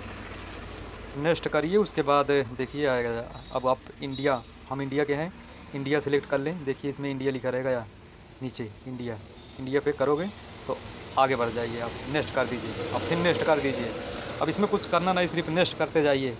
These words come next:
इसकी अगर ये, ये देखिए बैक आ रहे हैं, अगर ये Google account नहीं बंद करे होते तो ये स्किप का option नहीं आता, आप आगे नहीं बढ़ सकते जब तक ये, ये Google account नहीं मांगने लगता है, इसीलिए Google account बंद किया जाता है।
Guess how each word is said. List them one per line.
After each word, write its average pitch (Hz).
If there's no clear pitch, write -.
इसकी 143
अगर 151
ये, 147
ये 139
देखिए 135
बैक 135
आ 127
रहे 120
हैं, 147
अगर 147
ये 147
Google 143
account 151
नहीं 147
बंद 143
करे 135
होते 131
तो 165
ये 151
स्किप 160
का 143
option 160
नहीं 143
आता, 113
आप 131
आगे 135
नहीं 139
बढ़ 127
सकते 135
जब 127
तक 139
ये, 135
ये 143
Google 135
account 139
नहीं 135
मांगने 135
लगता 113
है, 104
इसीलिए 147
Google 139
account 139
बंद 135
किया 127
जाता 110
है। 101